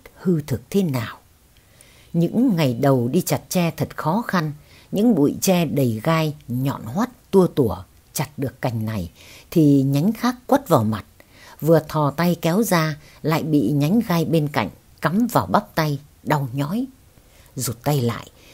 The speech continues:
thì bị gai đâm vào cùi chỏ. Vừa rút được cành trước, cành sau bật ngược vào hông,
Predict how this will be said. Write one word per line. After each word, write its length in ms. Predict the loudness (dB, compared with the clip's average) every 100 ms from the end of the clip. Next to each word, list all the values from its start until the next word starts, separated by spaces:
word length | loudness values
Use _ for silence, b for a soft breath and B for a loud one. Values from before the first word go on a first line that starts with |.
| b
thì 220 | 2 4 4
bị 280 | 2 0
gai 220 | 0 0 2
đâm 220 | 4 6
vào 160 | 4
cùi 280 | 2 0 0 -2
chỏ. 360 | -4 -6 -12 -16 _ b b
Vừa 340 | -4 -2 -2 0
rút 280 | 0 2
được 200 | 0 -2
cành 200 | -4 -6
trước, 280 | -2 0 0 -2 B B B
cành 160 | 0
sau 240 | 2 2 4
bật 360 | 2 0 0
ngược 280 | 0 0 -2
vào 180 | -4 -2
hông, 320 | 2 2